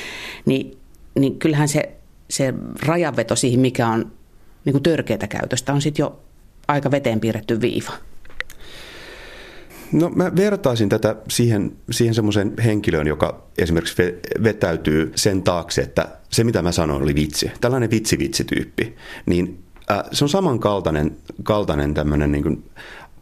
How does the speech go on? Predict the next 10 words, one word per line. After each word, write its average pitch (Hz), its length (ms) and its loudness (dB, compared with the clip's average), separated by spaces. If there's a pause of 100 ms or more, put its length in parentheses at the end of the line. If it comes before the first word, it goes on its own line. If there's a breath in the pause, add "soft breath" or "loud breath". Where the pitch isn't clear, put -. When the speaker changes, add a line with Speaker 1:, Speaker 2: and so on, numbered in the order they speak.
(120)
Speaker 2:
pakenemisreaktio. 76 1080 0
Pakenee 104 600 0 (240)
sen 95 300 0
taakse, 90 520 0
että 67 200 -4
tota, 73 380 -2 (380)
sananmukaisesti 87 1120 0
mun 76 460 0
sanat 82 440 -2
tarkoittaa 82 600 -2